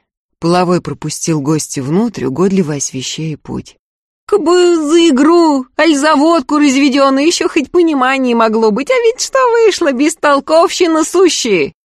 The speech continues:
Играли давеча у нас какой-то чин из провинции,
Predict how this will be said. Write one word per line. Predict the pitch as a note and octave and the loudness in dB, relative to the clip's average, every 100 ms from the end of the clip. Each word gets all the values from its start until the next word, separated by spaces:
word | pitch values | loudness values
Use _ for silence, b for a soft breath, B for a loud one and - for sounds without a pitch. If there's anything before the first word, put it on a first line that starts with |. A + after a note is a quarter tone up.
| _ _ _ _ | _ _ _ _
Играли | A#3+ G#3+ C4 C#4 | 0 2 2 0
давеча | G#3+ B3 A#3 A3+ B3 | 0 -2 -2 -2 -2
у | |
нас | A#3+ A#3+ | -2 -2
какой-то | B3 A#3 A#3+ B3+ B3+ | -4 -2 -2 0 -2
чин | D#4+ D4 | 0 2
из | G#3+ | 0
провинции, | - G#3 F#3+ F#3 E3 - D3 B2+ | 0 0 2 0 -2 -2 -4 -4